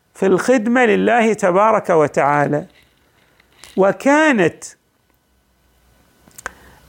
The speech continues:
الخدمة لله من خلال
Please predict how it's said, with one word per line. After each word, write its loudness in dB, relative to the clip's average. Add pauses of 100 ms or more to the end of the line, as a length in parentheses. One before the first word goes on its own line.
الخدمة 0
لله 0 (1700)
من 0
خلال 0